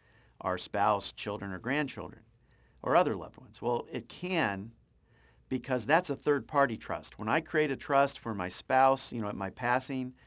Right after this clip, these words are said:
or a trust is created for my children, that's actually a third-party trust. And if we draft the provisions of the trust carefully,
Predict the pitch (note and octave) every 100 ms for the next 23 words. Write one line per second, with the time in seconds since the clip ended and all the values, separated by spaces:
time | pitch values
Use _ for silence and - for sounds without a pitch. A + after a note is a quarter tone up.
0 | _ _ _ - G2+ F#2+ F2+ - C3+ C3
1 | B2+ - A#2 A2 G2+ - F#2+ F2+ F2 -
2 | D#3+ D#3 C3+ G#2+ A2 _ _ _ _ B2+
3 | C3+ D3 C3+ C3+ B2+ C3 B2 A#2 D#3+ F3
4 | - G#2+ F#2 - - A2+ A#2 A2+ A#2+ A2
5 | - G2+ B2 C3+ E3 - F3 B2+ A2 B2+
6 | D3 C3 B2+ C#3 - B2+ C3 - A#2 A2
7 | A2 A#2+ E3